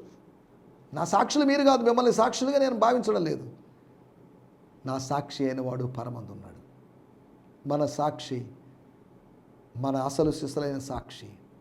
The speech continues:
పరలోకంలో ఉన్నాడు. భూలోకంలో అబద్ధ సాక్షులు అనేకులు ఉన్నారు, కానీ మన సాక్షి అయిన వాడు పరలోకంలో ఉన్నాడు. దేవుని స్తోత్రం, హల్లెలూయా.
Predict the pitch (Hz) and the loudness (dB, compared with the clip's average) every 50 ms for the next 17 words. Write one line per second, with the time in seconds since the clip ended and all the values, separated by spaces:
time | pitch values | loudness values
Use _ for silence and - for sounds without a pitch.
0 | - - - 135 131 131 127 123 131 - 123 - - - - - - - - - | -20 -14 -10 -8 -6 -6 -6 -8 -8 -12 -14 -16 -16 -16 -18 -18 -20 -20 -20 -20
1 | - - - - - - - - - - - - - - _ - - 160 170 170 | -20 -20 -20 -20 -20 -20 -20 -20 -20 -20 -20 -20 -20 -20 _ -4 2 4 6 8
2 | 170 160 160 170 160 156 156 156 151 180 180 175 175 180 175 175 170 160 160 160 | 8 6 6 4 4 4 4 4 6 4 4 6 4 4 4 4 4 2 2 0
3 | - - 160 147 147 147 143 143 143 131 123 123 - - - - - - - - | -2 -2 0 0 2 0 0 -2 -2 -4 -4 -6 -8 -12 -14 -16 -18 -20 -20 -20
4 | - - - - - _ - - - - - - - - - - - - - - | -20 -20 -20 -20 -20 _ -20 -20 -20 -20 -20 -20 -20 -20 -20 -20 -20 -20 -10 -8
5 | 123 131 131 127 123 127 127 127 135 131 139 - - - 135 131 127 127 127 123 | -6 -6 -4 -4 -4 -4 -6 -6 -6 -6 -6 -8 -10 -10 -8 -8 -6 -8 -8 -10
6 | - - - 131 131 127 127 127 131 131 - - - - - - - - - - | -10 -10 -10 -8 -6 -6 -6 -8 -10 -12 -14 -14 -16 -16 -18 -20 -20 -20 -20 -20
7 | - - - - - - - - - - - - - - - - - - - - | -20 -20 -20 -20 -20 -20 -20 -20 -20 -20 -20 -20 -20 -20 -20 -20 -20 -20 -20 -20
8 | - - _ - - - _ - 135 131 123 127 123 127 - 123 120 - 123 120 | -20 -20 _ -20 -20 -18 _ 0 0 0 0 0 -4 -4 -6 -6 -6 -6 -6 -6
9 | 110 123 123 139 139 135 135 135 131 - - | -6 -6 -2 0 0 0 0 -2 -2 -6 -8